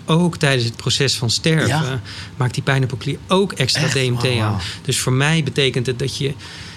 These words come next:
Speaker 1: ja, dat je als het ware weer teruggaat naar huis. En wat ik daarmee bedoel, is dat je eigenlijk het hele leven in één keer als een soort vogelvlucht voorbij ziet komen. En dat je voelt, "Ah,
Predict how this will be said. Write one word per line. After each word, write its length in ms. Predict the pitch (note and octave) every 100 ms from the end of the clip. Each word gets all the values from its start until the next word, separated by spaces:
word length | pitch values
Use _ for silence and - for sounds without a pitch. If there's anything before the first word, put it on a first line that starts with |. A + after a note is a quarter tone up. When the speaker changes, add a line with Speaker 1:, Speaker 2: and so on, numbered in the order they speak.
| -
Speaker 1:
ja, 140 | B2
dat 140 | A#2 -
je 100 | D#3+
als 100 | D3
het 100 | C#3+
ware 240 | C3+ B2
weer 120 | A#2+ G#2+ - - -
teruggaat 440 | - D#3+ D3+ B2 A#2
naar 160 | A2+
huis. 680 | G2 C3+ C#3+ A2 - - - - - - - - - -
En 120 | B2
wat 100 | B2
ik 100 | A#2+
daarmee 220 | C3 B2+
bedoel, 480 | A#2+ A#2 C#3 B2 C3 - -
is 380 | - C3 A2 -
dat 240 | C#3 B2 -
je 300 | B2+ B2 A#2+ A#2 - - - - - - - - - - - - -
eigenlijk 800 | D3 F#3 F#3+ E3 D#3+ D3+ D3 - -
het 140 | C#3 A#2+
hele 320 | C#3+ D#3 C#3+
leven 460 | C#3+ D3 D3 C#3
in 80 | D3+
één 160 | C#3+ D3
keer 100 | C#3+
als 100 | B2
een 60 |
soort 180 | - C3
vogelvlucht 760 | - D#3 D3 C3 C3 C3+ C3 -
voorbij 340 | B2 C3 B2+
ziet 200 | - C3
komen. 460 | - B2 B2 B2 B2 - - - -
En 120 | C3+
dat 160 | C3
je 60 | A#2
voelt, 580 | - F3+ F#3+ G#3 - - - - - - - -
"Ah, 400 | - A#2+ A#2+ F#2+